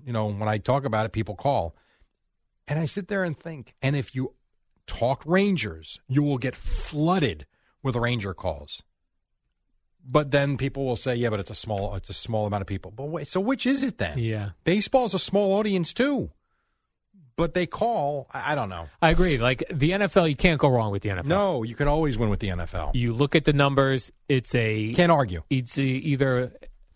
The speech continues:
Speaker 2: not to say it's a, it's not once a week, but your team plays once a
Speaker 1: Yes.
Speaker 2: week. And even on the other days where there's games, there's a game.
Speaker 1: Right.
Speaker 2: Right? And if you're a sports fan, you're probably watching
Speaker 1: Mm-hmm.
Speaker 2: the game.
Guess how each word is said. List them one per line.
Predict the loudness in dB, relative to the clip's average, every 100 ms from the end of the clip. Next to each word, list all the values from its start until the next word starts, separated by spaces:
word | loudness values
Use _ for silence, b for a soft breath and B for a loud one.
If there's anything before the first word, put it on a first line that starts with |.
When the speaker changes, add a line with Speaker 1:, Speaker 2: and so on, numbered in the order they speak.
| b b
Speaker 2:
not | 2 2
to | 2
say | 2 2
it's | 2
a, | -2 -2 -2
it's | -2 2
not | 2 0 0
once | -2 0 -2
a |
week, | -2 -4 -4
but | -2
your | 0
team | 0 0 -2
plays | 0 0 -2 -4
once | -6 -4
a | 0
Speaker 1:
Yes. | 0 -2
Speaker 2:
week. | -8 -18 b
And | b 2
even | 4 2 2 0 0
on | 2
the | 2 2
other | 2
days | 2 2 0
where | 0
there's | 0
games, | 0 0 0
there's | 0 -2 0
a | 0
game. | 0 -4 -8 -14 _ _
Speaker 1:
Right. | -6 -6 -6 _ -2
Speaker 2:
Right? | 0 0 -4 _ _ _ _ -2
And | 0 2 0
if |
you're | 0 0
a |
sports | 0 0 0 2
fan, | 0 2
you're | 0
probably | 2 2 2 0 0
watching | -2 -4 -8 -10
Speaker 1:
Mm-hmm. | -4 0 0 -2 _
Speaker 2:
the | -14
game. | -14